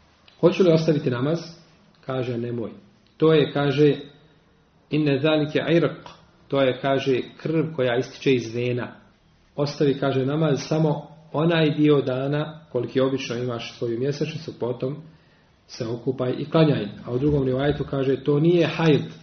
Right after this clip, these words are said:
To nije hajd.” Kaže, „Kad se pojavi hajd, ostavi namaz i nemoj klanjati, a kada prestane hajd, operi”, kaže, „sa sebe krv i klanjaj.”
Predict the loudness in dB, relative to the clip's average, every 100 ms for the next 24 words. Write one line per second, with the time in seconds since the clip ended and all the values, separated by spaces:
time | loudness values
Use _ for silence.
0 | -20 _ _ -20 -20 -20 -20 -10 -6 -2
1 | -4 -2 2 2 2 -6 -20 _ _ _
2 | _ _ _ _ _ -4 0 0 0 -6
3 | -4 2 4 6 2 2 0 0 -2 -10
4 | -20 -20 _ _ _ -6 -4 -2 0 0
5 | 0 -2 -2 -4 -8 -8 -6 -4 -6 -4
6 | -2 -2 -4 -8 -8 -8 -6 -4 -6 -8
7 | -18 _ _ -2 -2 -2 -2 -2 -2 -4
8 | -6 -8 -16 -6 -2 -2 -4 -6 -6 -6
9 | -8 -16 _ -12 -10 -8 -8 -10 -10 -12
10 | -14 -14 -18 -2 4 4 4